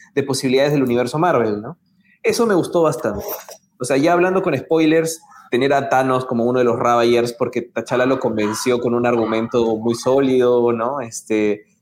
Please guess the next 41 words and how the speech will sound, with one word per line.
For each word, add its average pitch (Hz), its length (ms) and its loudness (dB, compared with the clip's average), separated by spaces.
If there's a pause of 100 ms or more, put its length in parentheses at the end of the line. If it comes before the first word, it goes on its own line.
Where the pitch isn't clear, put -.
que 135 80 0
las 131 120 0
cosas 147 300 0
hayan 143 240 0
cambiado 127 480 0
bastante 123 1120 0
en 117 100 -2
el 107 160 -4
cosmos 147 680 0
de 117 120 -2
Marvel, 127 520 0
en 113 120 -6
el 110 100 0
universo 123 640 0
Marvel, 123 440 -2 (420)
que 139 80 2
ha 139 80 0
tenido 135 300 0
consecuencias 127 520 -2
muy 147 220 0
diferentes 131 520 0
para 107 200 -2
varios 117 180 0
personajes, 120 720 -6
me 117 80 -10
parece 113 420 -2
muy 143 140 0
bacán, 143 320 2
y 143 80 0
eso 147 140 2
es 143 80 2
lo 127 80 0
que 123 80 -4
es - 80 -6
un 123 100 -4
what 117 140 2
if. 120 140 -2 (600)
Y 143 80 2
ahora 196 200 4
este 214 180 0
tercero, 190 640 0